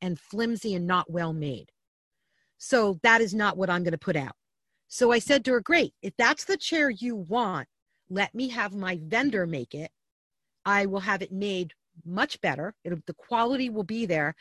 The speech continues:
I would make it taller because we need some, something with height. This room is very tall and it requires that. And, you know, would fit, work with the table that I'm trying to, um, spec for you." She ended up buying the chair just to show me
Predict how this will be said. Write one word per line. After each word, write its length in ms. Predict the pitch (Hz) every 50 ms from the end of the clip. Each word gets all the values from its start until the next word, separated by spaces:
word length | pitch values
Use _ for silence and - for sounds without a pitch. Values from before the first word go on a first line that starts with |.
| - - - - _ -
I 120 | 196 214
would 180 | 226 226 226 -
make 220 | 214 214 214 -
it 100 | 220 - _ -
taller 600 | - - - 294 294 285 240 185 165 160 185 208 _ _ _ _
because 220 | 190 - 214 175
we 100 | 180 202
need 160 | 202 226 - -
some, 180 | - 247 226 - _ _
something 300 | - - 233 226 226 202
with 120 | 180 -
height. 360 | - - - 269 233 175 156 - - _ -
This 160 | 196 - -
room 120 | 220 226 214
is 120 | 185 151
very 340 | 175 165 202 196 214 220 220
tall 340 | - - - 185 165 156 170
and 220 | 180 170 175 175 - -
it 100 | 185 170
requires 580 | 180 - - - 233 254 262 254 208 175 143 - -
that. 300 | 147 143 151 170 - _ - - - - - -
And, 400 | - 226 226 226 220 214 214 196 190 - - - - 190 -
you 120 | 220 233 240
know, 100 | 214 196
would 180 | 180 202 -
fit, 300 | - _ - 262 240 - _ _ -
work 280 | 196 196 233 233 - -
with 100 | 202 -
the 60 | 202
table 360 | - 220 269 269 226 214 190
that 120 | 202 190
I'm 160 | 180 185 185 180
trying 320 | - - 202 190 185 185
to, 360 | - - 220 202 190 185 180 - _ _ - _ _ _
um, 520 | - 190 180 175 170 165 160 165 160 156 - _ _ _
spec 300 | - - - 302 311 -
for 120 | - - 170
you." 220 | 131 95 82 - _ _ - - - - - - - _ _ _ _ _ _
She 320 | - - - - 359 381 403
ended 220 | 392 392 339 330
up 140 | 320 - -
buying 320 | - 220 233 269 285 269
the 80 | 214 220
chair 400 | - - - 214 190 170 156 156
just 240 | - 277 294 - -
to 80 | 262
show 380 | - - - - 269 262 277 277
me 380 | 226 180 147 139 131 - 156